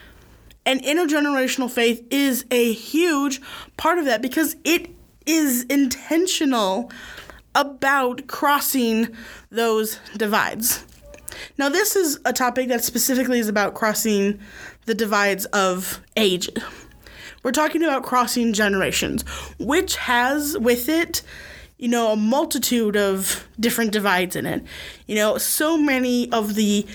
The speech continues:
huge hot topic divides we have currently, you know,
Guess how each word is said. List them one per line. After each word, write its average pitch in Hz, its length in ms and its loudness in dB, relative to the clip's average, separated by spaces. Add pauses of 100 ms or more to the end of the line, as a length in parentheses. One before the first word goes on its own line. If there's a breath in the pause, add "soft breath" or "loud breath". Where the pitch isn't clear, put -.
(340 loud breath)
huge 277 400 0
hot - 320 0
topic 214 360 0
divides 202 420 0
we 202 120 -4
have 196 600 0
currently, 254 800 2 (480 loud breath)
you 196 100 -2
know, 190 360 2